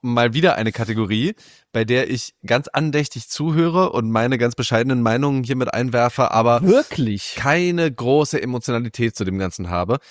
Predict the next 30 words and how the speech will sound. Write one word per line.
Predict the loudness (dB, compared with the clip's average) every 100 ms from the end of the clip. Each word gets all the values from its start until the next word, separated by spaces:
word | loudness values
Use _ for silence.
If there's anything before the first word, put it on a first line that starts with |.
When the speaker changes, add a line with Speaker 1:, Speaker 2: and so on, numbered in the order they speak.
| 0
Speaker 1:
was | 0 0
es | -2
aber | -4 -2
vielleicht | 2 2 2
sogar | -2 0
noch | 0 0 -2
mal | -4
spannender | -2 -2 2 4
Speaker 2:
Ha. |
Speaker 1:
macht, | 2 -2
das | -4
heute | -2 -2 -2
noch | -4
mal | -6
zu | -6 -8
hören. | -8 -10 -16 _ 0
Ja, | 2 0 _ _
nee, | 0 0 -2 _ _ _ _ _ _ _
also | -2 2 2 2 -4 0
auch | 0 0 0
bis | 0 0 0
heute | 0 0 -4
bin | -6
ich | -6
nicht | -6 -4
der | 0 0 0
allergrößte | 0 0 0 -2 -4 -2 -2 -2 -4 _ _ _ _ _ _ 2
A- | 4 4
und | 2 -2
Y-Fan. | -2 0 2 4 4 2 0 0 0 -4